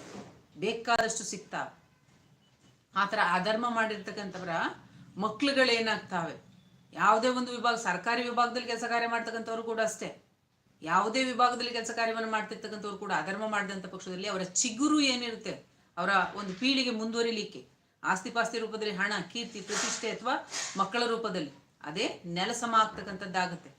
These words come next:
ಈ ಥರ ಎಲ್ಲಿ ಆಗ್ತಾ ಇದೆ ಅಲ್ಲಿ ನೋಡಿ ಅಧರ್ಮ ಅವಶ್ಯವಾಗಿ ಅವರಿಂದ ನಡೆದಿದೆ ಅಂತ ಅರ್ಥ. ಅವ್ರ ಮೇಲ್ನೋಟಕ್ಕೆ ಹೇಗಾದ್ರೂ ಇರ್ಬೋದು, ಯಾವ ವ್ಯವಸ್ಥೆನಲ್ಲಾದ್ರೂ ಇರ್ಬೋದು,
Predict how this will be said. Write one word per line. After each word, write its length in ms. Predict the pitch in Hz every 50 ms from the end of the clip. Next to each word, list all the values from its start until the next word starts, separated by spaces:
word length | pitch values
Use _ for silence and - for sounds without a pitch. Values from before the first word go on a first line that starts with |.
| _ _ _ _ _
ಈ 100 | 202 208
ಥರ 120 | 185 214 202
ಎಲ್ಲಿ 420 | 196 196 196 208 240 262 285 277
ಆಗ್ತಾ 320 | 262 247 247 - - 233 226
ಇದೆ 400 | 214 190 214 247 294 302 - - - - - -
ಅಲ್ಲಿ 180 | 190 196 202 208
ನೋಡಿ 220 | 220 233 233 220
ಅಧರ್ಮ 340 | 208 196 196 214 208 208 202
ಅವಶ್ಯವಾಗಿ 560 | 190 196 202 - - - 233 226 220 220 220
ಅವರಿಂದ 280 | 208 208 202 208 202 202
ನಡೆದಿದೆ 520 | 190 185 180 180 180 190 208 190 196 196
ಅಂತ 180 | 196 185 - 190
ಅರ್ಥ. 240 | 185 180 - - - - - - - - - - -
ಅವ್ರ 140 | 185 202 196
ಮೇಲ್ನೋಟಕ್ಕೆ 800 | 202 202 208 220 220 226 220 226 226 226 233 233 233 - 233 240
ಹೇಗಾದ್ರೂ 540 | 233 214 214 214 214 220 226 226 226 226
ಇರ್ಬೋದು, 640 | 233 226 226 202 214 226 226 208 240 254 277 294 - - - - - - - -
ಯಾವ 360 | 180 185 196 214 220 233 220
ವ್ಯವಸ್ಥೆನಲ್ಲಾದ್ರೂ 880 | 190 196 190 208 226 220 - - 254 247 240 240 233 233 226 226 226 220
ಇರ್ಬೋದು, 720 | 226 226 - 233 226 208 214 233 226 220 247 285 302 -